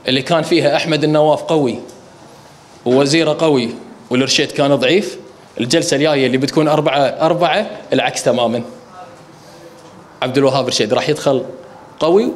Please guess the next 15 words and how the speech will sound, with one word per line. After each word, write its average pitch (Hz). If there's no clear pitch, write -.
وبراك 135
الشيطان 156
يمكن 131
خارج 131
الحكومة، 175
والأيام 131
الجاية 143
راح 127
تثبت -
للشعب -
الكويتي 175
نتيجة 165
كل 208
هذه 120
الأمور. 113